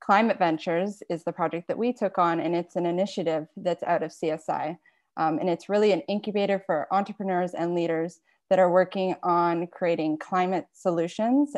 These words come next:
and climate justice. And we created, um,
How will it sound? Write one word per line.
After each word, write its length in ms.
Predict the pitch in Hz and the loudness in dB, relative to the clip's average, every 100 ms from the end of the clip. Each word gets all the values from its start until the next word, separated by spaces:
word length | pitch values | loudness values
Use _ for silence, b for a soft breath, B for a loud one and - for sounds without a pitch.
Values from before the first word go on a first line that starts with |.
| 175 | -4
and 160 | 170 | -4
climate 320 | - 180 170 | -2 -4 -2
justice. 520 | - 165 - 120 - _ _ _ _ _ - | -4 -6 -6 -12 -12 _ _ _ _ _ -2
And 580 | 190 180 170 165 165 165 - - b b b - | 2 4 2 0 -2 -4 -12 -20 b b b -10
we 220 | 180 202 | -4 -4
created, 580 | 214 262 214 170 170 185 247 B B - | 0 4 4 6 4 2 0 B B -2
um, 280 | 180 165 | 0 0